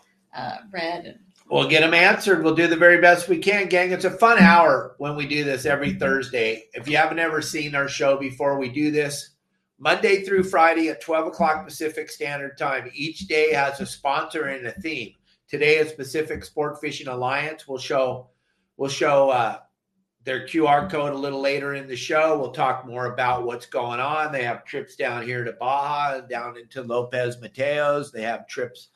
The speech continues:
Speaker 2: in Alaska during the season. Right now, it's a little chilly up there, but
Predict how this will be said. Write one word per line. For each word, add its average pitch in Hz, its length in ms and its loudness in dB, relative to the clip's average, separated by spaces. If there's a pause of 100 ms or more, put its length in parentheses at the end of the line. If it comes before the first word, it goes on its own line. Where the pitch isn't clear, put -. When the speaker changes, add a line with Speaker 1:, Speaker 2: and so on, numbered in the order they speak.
(380)
Speaker 2:
in 123 120 -6
Alaska 143 1120 0
during 135 240 -2
the 131 100 -6
season. 147 420 -6
Right 123 220 -4
now, 120 220 -6
it's 117 120 -12
a 123 40 -16
little 110 240 -10
chilly 190 340 -4
up 185 200 -6
there, 180 240 2
but 135 200 -10